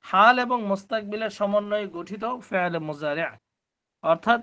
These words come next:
ফেয়ালে মুজারের মধ্যে দুটি অর্থ পাওয়া যায়। ইয়াফআলু এর অর্থ এটা হতে পারে যে সে করছে, আর ইয়াফআলু এটার অর্থ হতে পারে সে করবে।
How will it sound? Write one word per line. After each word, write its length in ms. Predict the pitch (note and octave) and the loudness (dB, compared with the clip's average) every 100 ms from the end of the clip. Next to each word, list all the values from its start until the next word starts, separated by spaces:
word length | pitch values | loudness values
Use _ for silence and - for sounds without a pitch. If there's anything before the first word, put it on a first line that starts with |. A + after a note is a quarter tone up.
| - _ _ _ | -4 _ _ _
ফেয়ালে 320 | G3 G3+ G#3 | 2 4 4
মুজারের 440 | G3+ F#3+ G3 G3+ G#3 | 2 2 2 2 2
মধ্যে 300 | G#3 F#3+ A3 | -2 -2 -6
দুটি 300 | F3+ F#3 A3+ | -6 -6 0
অর্থ 260 | G3 F#3 | 0 -2
পাওয়া 320 | G3+ G3 F3 D3 | -2 2 4 2
যায়। 180 | C#3 | -2
ইয়াফআলু 680 | C#3+ F3 - F3+ G3 A#3 C4+ - | -4 -4 -2 0 2 0 -4 -6
এর 160 | F3 | -2
অর্থ 240 | E3+ E3 - | -2 -2 -2
এটা 340 | G#3 F3 F#3 | -2 0 -2
হতে 200 | F#3 F#3+ | -2 -2
পারে 240 | F3+ F#3+ F#3+ | 0 0 0
যে 180 | F3 | -4
সে 260 | E3 G3 G3 | -4 -4 -4
করছে, 600 | G3 E3+ D#3+ - G#3+ D#4+ - _ _ _ _ _ | -4 -4 -4 -4 -4 -4 -10 _ _ _ _ _
আর 600 | - E3 D#3+ D#3+ D#3 D#3 - _ _ E3 | 2 6 8 6 4 0 -16 _ _ -2
ইয়াফআলু 600 | F3 F#3 F#3 G3 A3 G#3+ _ _ | -2 2 2 2 -2 -4 _ _
এটার 220 | G3 F#3+ | -4 0
অর্থ 240 | F3+ F3 F#3+ | 0 0 -2
হতে 240 | F#3 F#3 | -2 -2
পারে 200 | F#3+ F#3 | 0 0
সে 160 | F3 G3+ | -2 -4
করবে। 460 | G3 G#3+ E3 C#3 | 4 6 6 -2